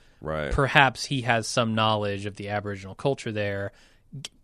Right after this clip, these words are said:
Speaker 2: potentially given to him by his father at some point along the way.
Speaker 1: Right.
Speaker 2: And he's just envisioning what his father would be experiencing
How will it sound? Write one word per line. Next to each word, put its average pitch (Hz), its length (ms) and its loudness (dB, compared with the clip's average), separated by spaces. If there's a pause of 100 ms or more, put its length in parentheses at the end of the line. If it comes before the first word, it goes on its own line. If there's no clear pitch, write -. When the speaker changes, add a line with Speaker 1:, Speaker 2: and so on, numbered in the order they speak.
(200)
Speaker 2:
potentially 131 440 -2
given 139 300 4
to 117 160 -2
him 107 140 0
by 117 280 6
his 107 160 -4
father 98 360 -4
at 101 100 -12
some 107 180 -6
point 101 240 -8
along 98 200 -8
the 95 80 -10
way. 98 320 -10 (180)
Speaker 1:
Right. 78 300 -4
Speaker 2:
And 131 320 2
he's 143 400 0
just 127 220 -2
envisioning 113 460 2
what 107 140 0
his 107 120 -8
father 110 300 2
would 101 160 -4
be 104 120 -6
experiencing 135 840 -2